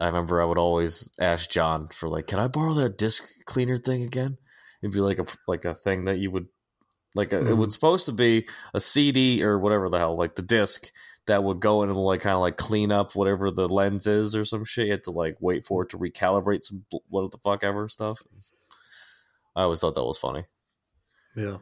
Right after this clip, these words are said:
Speaker 1: Like, looking back at it today, I'm like, "Was that real? Was that, like, <laughs> actual shit that made sense?" Or
Speaker 2: Yeah, I was poor, so we used toothpaste.
Speaker 1: Oh, okay.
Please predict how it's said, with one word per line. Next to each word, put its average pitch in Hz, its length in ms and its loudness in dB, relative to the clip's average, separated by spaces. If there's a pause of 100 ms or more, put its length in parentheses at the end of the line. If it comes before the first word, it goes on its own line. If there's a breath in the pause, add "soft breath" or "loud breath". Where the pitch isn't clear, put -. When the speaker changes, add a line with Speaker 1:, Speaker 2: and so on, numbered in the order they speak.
Speaker 1:
Like, 85 120 -8
looking 95 280 0
back 98 240 4
at 95 120 0
it 80 40 -16
today, 95 280 2
I'm 90 100 2
like, 90 180 0
"Was 92 140 0
that 120 240 2
real? 127 480 0
Was 104 200 2
that, 165 100 6
like, 170 240 6
<laughs> - 0 -
actual 165 560 6
shit 165 300 4
that 143 200 4
made 131 260 4
sense?" 135 380 2
Or 98 240 2 (1200 loud breath)
Speaker 2:
Yeah, 127 160 6
I 123 60 4
was 117 160 0
poor, 110 440 2
so 104 200 -2
we 107 100 4
used 104 260 0
toothpaste. - 720 -6 (1600)
Speaker 1:
Oh, - 240 -4 (440)
okay. - 320 -6